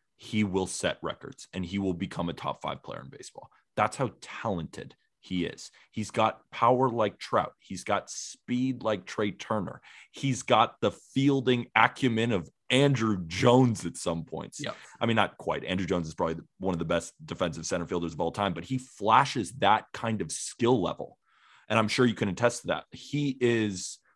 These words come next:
Speaker 1: the Flying Dutchman. He is incredible to watch, and he does have that power potential.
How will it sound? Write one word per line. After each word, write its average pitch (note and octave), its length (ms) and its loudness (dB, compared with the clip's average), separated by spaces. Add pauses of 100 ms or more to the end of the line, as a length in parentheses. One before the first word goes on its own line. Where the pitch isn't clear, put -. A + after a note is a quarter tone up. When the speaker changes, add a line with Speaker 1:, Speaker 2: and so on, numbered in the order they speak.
(120)
Speaker 1:
the A2 80 -2
Flying A#2+ 540 2
Dutchman. F2 480 0
He B2 420 0
is G#2+ 720 0 (1120)
incredible G#2 760 0
to G2 60 2
watch, G2 420 0
and G2 100 -4
he G#2 140 -6
does G2+ 320 2
have F#2+ 220 -2
that F2+ 200 -4
power G#2 240 0
potential. B2+ 540 -4